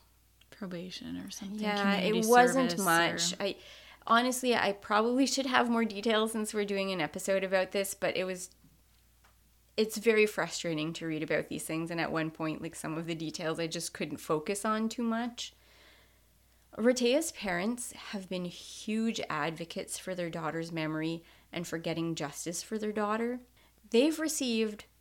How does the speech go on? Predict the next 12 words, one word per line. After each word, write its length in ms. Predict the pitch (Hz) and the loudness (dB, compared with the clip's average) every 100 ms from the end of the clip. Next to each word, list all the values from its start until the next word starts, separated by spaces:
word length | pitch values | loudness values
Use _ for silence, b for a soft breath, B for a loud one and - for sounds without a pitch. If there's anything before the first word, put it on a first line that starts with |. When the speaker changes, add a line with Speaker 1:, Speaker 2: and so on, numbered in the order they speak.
| - | -16
Speaker 2:
threats 560 | - 180 220 - - - | -2 2 2 -2 -10 -10
and 200 | 190 175 | -10 -6
lewd 240 | 156 165 160 | -6 -6 -4
messages 800 | 147 147 220 214 247 262 247 - | -4 -4 -6 -2 0 0 -2 -8
just 320 | 196 202 - | -6 -4 -4
for 140 | - 247 | -6 -8
trying 340 | - 170 165 | -4 -4 -4
to 120 | 165 - | -6 -6
honor 340 | 160 156 156 | -6 -4 -4
their 140 | 160 | -6
daughter's 440 | 156 143 - 143 151 | -6 -8 -8 -10 -8
memory. 380 | 147 165 190 | -8 -8 -10